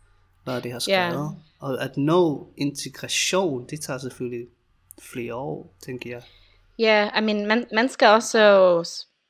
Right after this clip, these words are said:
Speaker 2: spørge, hvad betyder <laughs> integration
Speaker 1: Ja, det er også
Speaker 2: egentlig?
Speaker 1: det.
Speaker 2: Fordi det betyder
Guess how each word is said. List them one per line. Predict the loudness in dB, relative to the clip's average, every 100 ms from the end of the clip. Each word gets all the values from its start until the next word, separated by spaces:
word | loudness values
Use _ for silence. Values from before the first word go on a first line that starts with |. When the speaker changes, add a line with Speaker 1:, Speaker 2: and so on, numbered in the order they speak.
| -14
Speaker 2:
spørge, | -4 4 8 8 6 4
hvad | 4 4 2
betyder | -2 0 4 6 8 6 4
<laughs> | -2 -4
integration | -4 0 4 4 4 0 0 -6 -10 _ _ _ -6
Speaker 1:
Ja, | -2 4
det | 6
er | 6
også | 4
Speaker 2:
egentlig? | 2 2 0
Speaker 1:
det. | -6 -20 _
Speaker 2:
Fordi | -4 0
det | 2 2
betyder | 0 -2 0 -2